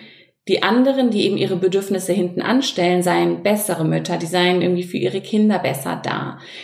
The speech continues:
die also Schuldgefühle, vielleicht sogar Scham dafür empfinden, dass sie sich selber,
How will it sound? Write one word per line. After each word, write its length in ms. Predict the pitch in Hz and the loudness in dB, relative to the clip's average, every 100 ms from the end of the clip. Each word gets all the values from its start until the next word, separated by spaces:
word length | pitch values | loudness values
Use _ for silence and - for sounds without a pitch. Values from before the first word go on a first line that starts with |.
| - | -4
die 100 | - | 0
also 220 | - 196 208 | 2 2 0
Schuldgefühle, 1200 | - 240 269 - 269 - 262 262 277 269 - - | 2 2 2 0 -8 -2 0 2 2 2 -2 -8
vielleicht 420 | - 185 202 208 | 0 2 2 -2
sogar 260 | 185 170 165 | -4 -2 -4
Scham 420 | - 196 269 262 | -2 0 2 0
dafür 260 | 208 180 | -2 -2
empfinden, 680 | 170 165 - 175 170 170 165 | -2 -2 0 0 0 0 0
dass 200 | 165 165 | 0 0
sie 80 | 180 | -2
sich 280 | 165 165 - | -2 -4 -2
selber, 560 | 151 175 175 170 170 | 0 0 0 -2 -2